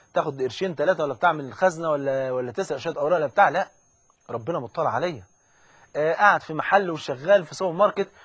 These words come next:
وصاحب المحل مش واخد باله، وأنت قاعد على الكيس وممكن ت-، تركن مية جنيه ولا بتاع، لا، ربنا مطلع عليا، وهكذا. فكل ما كانت،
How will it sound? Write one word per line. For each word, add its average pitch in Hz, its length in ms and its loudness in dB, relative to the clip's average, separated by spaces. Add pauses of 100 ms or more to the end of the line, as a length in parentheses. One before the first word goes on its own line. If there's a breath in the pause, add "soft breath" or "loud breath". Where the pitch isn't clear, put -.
(120 loud breath)
وصاحب 175 320 -2
المحل 170 360 0
مش 147 140 -6
واخد 156 220 -4
باله، 185 160 6
وأنت 165 160 -4
قاعد 175 180 2
على 143 100 2
الكيس 180 240 -8
وممكن 175 360 -6
ت-، 147 320 -2 (240 loud breath)
تركن 165 340 -2
مية 175 160 -6
جنيه 170 160 -2
ولا 170 120 2
بتاع، 185 300 2
لا، 143 280 -8
ربنا 123 300 -10
مطلع 139 260 -6
عليا، 139 280 -4 (120)
وهكذا. 143 440 -4 (540 soft breath)
فكل 220 580 -2
ما 151 360 -4 (180)
كانت، 175 340 2